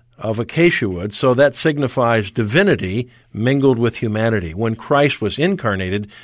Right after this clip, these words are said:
that was God mingled with man. God became a man. So he's the God-man, Jesus Christ.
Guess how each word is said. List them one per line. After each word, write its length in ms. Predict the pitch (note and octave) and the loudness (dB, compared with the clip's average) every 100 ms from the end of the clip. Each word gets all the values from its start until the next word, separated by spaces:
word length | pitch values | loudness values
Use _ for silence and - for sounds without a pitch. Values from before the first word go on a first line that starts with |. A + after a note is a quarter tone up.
| - | -2
that 180 | A#2 A2 | 0 0
was 140 | F#2 | -4
God 760 | F#2+ A#2 A#2+ B2 B2+ C3 B2+ - | -4 2 4 4 2 0 -4 -8
mingled 520 | - G#2 A2+ A2 G#2+ | -6 -2 -2 -2 -2
with 260 | G#2 G2+ - | -4 -8 -6
man. 420 | G2+ F2+ D#2+ D2+ - - _ _ - | -6 -6 -8 -12 -20 -20 _ _ 2
God 380 | C#3 D3 A#2 | 4 6 4
became 360 | A#2+ C3+ B2 B2 | 0 -2 0 0
a 60 | D3 | 2
man. 400 | G3 G3+ F#2+ - | 0 0 -4 -8
So 200 | - A#2+ | -2 2
he's 240 | D3+ A#2+ | 2 0
the 100 | A#2 | -4
God-man, 680 | F#2+ B2 C#3 B2+ B2+ B2+ A#2 | 2 4 4 2 2 2 0
Jesus 420 | B2 A#2+ G#2+ G#2 | 0 0 0 -4
Christ. 480 | - G#2+ F#2+ E2 | -4 -2 -2 -6